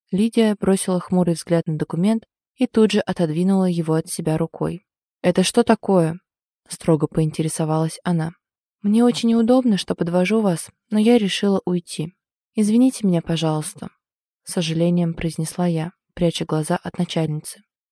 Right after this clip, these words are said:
«Но почему?» изумленно воскликнула она. «Что случилось, Настя?» «По семейным обстоятельствам», краснея соврала я. «Насть, что-то серьезное?» Начальница сменила тон на обеспокоенный. «Может, возьмешь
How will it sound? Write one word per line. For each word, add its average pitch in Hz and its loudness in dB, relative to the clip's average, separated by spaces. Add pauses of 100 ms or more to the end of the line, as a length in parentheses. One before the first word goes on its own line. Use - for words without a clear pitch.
(140)
«Но 185 6
почему?» 240 2 (300)
изумленно 170 2
воскликнула 170 -2
она. 175 -2 (420)
«Что - -2
случилось, 226 0
Настя?» 202 0 (640)
«По 254 0
семейным 262 4
обстоятельствам», 175 -4 (520)
краснея 185 0
соврала 170 -2
я. 165 -4 (420)
«Насть, 165 -2
что-то - -6
серьезное?» 180 0 (500)
Начальница 226 0
сменила 190 2
тон 220 0
на 196 2
обеспокоенный. 185 -2 (320)
«Может, 208 4
возьмешь 208 2